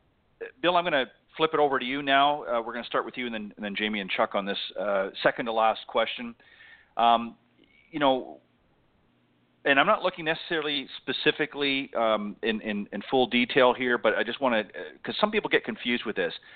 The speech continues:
Um, we're talking about bunker shots, uh, give a lot of amateurs difficulty. Does the technique between a fairway bunker and a greenside bunker, and if, uh, differ, and if so, how? I think a lot of people, you know, they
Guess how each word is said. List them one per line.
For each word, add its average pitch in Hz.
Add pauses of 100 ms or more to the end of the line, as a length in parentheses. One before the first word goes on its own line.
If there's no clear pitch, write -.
(320)
Um, 110 (640)
we're 139
talking 190
about 151
bunker 127 (120)
shots, 87 (260)
uh, 101 (220)
give 120 (120)
a 104
lot 113
of 113 (100)
amateurs 104 (240)
difficulty. 87 (880)
Does 175
the 185 (120)
technique 147
between 117
a - (120)
fairway 135
bunker 120
and 107
a 101
greenside 107 (140)
bunker, 104
and 98
if, 113 (220)
uh, 98 (100)
differ, 104 (460)
and 104
if 123 (140)
so, 110
how? 95
I 101
think 127
a 117
lot 117
of -
people, 139
you 120
know, 113
they 104